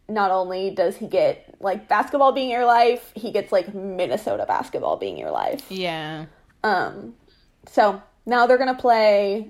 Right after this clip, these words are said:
Speaker 1: a five-on-five game, five v five, where the losing team does not get to go to the cocktail party. Um, some guy named Blake Arthur is the new announcer now that
Speaker 2: Mm-hmm.
Speaker 1: Fred Willard has passed, which is really sad.
Speaker 2: R I P.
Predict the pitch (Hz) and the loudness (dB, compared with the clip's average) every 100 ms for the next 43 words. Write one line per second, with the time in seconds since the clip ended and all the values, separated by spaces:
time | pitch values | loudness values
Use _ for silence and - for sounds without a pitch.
0 | - - 226 214 208 214 185 190 202 190 | -6 0 2 4 2 2 2 2 0 -2
1 | 208 220 _ _ - - - - 208 208 | -4 -8 _ _ -20 -4 2 2 2 -4
2 | 214 180 254 _ _ 196 214 202 208 226 | -4 -4 -6 _ _ -2 2 2 4 2
3 | 254 247 233 247 196 196 247 262 - _ | 2 0 -2 -2 -2 -2 -4 -10 -20 _
4 | - 202 202 196 196 185 220 226 262 359 | 2 2 4 0 0 0 0 2 2 2
5 | 359 311 285 226 165 113 - _ - - | 2 2 4 4 2 -2 -10 _ -20 -20
6 | _ - 240 220 202 208 214 - - - | _ 0 2 2 -2 -6 -10 -16 -20 -20
7 | - - - - _ - - - 277 285 | -20 -20 -20 -20 _ -20 -8 -2 2 4
8 | 302 339 311 190 - 180 214 - 208 208 | 4 2 -2 -4 -2 -2 -2 0 -2 0
9 | 254 294 311 - - 233 226 226 214 208 | 0 0 -2 -8 -4 -4 -4 -4 -2 -2
10 | 202 190 202 254 240 294 - 233 214 214 | 0 -2 -2 0 0 -2 -6 -2 0 6
11 | 208 196 185 214 214 220 220 226 240 254 | 4 4 -2 0 2 2 2 2 2 2
12 | 226 262 277 - - _ _ _ _ - | 2 2 -2 -18 -20 _ _ _ _ -10
13 | 214 247 254 269 269 233 254 175 | -8 -2 0 0 2 4 2 0